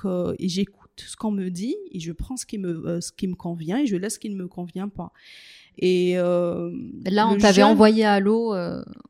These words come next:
Speaker 2: ouais.
Speaker 1: J'étais toute seule, tout le temps, euh, toute seule avec des personnes plus âgées. J'avais dans une, dans mon équipe, j'avais quelqu'un qui était elle-même déjà la directrice régionale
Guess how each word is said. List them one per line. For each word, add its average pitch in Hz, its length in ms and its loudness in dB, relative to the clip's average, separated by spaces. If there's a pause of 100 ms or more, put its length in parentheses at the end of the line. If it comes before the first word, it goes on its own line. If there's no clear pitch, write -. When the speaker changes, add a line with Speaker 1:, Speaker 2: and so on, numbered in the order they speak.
(180)
Speaker 2:
ouais. 180 220 -6
Speaker 1:
J'étais 196 220 -4
toute - 180 -8
seule, 233 300 2
tout 226 100 -4
le 196 60 -6
temps, 208 360 0
euh, 185 40 0
toute - 200 -10
seule 214 180 2
avec 185 220 0
des 180 100 0
personnes 208 340 -4
plus 196 240 -2
âgées. 185 340 0
J'avais 190 220 -2
dans 190 160 -8
une, 196 360 -8
dans 175 180 -8
mon 196 160 -6
équipe, 202 260 -8
j'avais 180 240 -4
quelqu'un 220 300 -8
qui - 140 -10
était - 260 -8
elle-même 269 720 -4
déjà 202 400 -10
la 185 160 -8
directrice 185 460 -8
régionale 180 520 -4